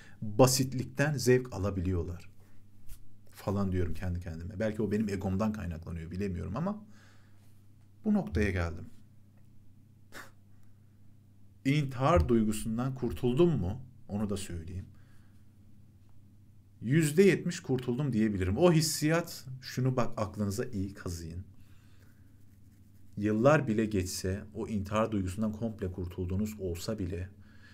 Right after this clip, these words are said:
zihninizin bir kenarında o duygu her zaman bir köşede oturuyordur.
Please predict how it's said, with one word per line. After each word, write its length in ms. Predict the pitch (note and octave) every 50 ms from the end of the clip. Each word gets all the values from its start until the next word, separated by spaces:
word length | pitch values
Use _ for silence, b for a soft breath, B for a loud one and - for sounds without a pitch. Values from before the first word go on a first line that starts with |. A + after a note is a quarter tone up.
| B B B B
zihninizin 800 | G#2 G2 G2+ B2 C#3+ D3 D3 D3 C#3 C3 A#2+ A2 A2 C3 A#2+ F#2+
bir 220 | A#2 D3 D#3+ D#3+ D#3
kenarında 580 | - G#2+ G2+ G2 F#2+ F2+ F#2 F#2+ G2+ A#2+ B2
o 280 | - - C3 B2 A#2 F#2+
duygu 380 | A2 G2+ F#2+ F#2 F#2 A#2 A#2 G2
her 200 | G#2+ C3 C3+ C3
zaman 320 | C3 G#2 A2 A2+ A2 G#2+
bir 100 | A#2 A#2
köşede 560 | - A2+ F#2+ - - - F2+ A2 A2 A#2+ C3+ B B B B B B B B - - - - - - - - - - -
oturuyordur. 800 | G2+ F2 - - G2+ G2+ G2+ F#2+ F2 E2+ - - - - -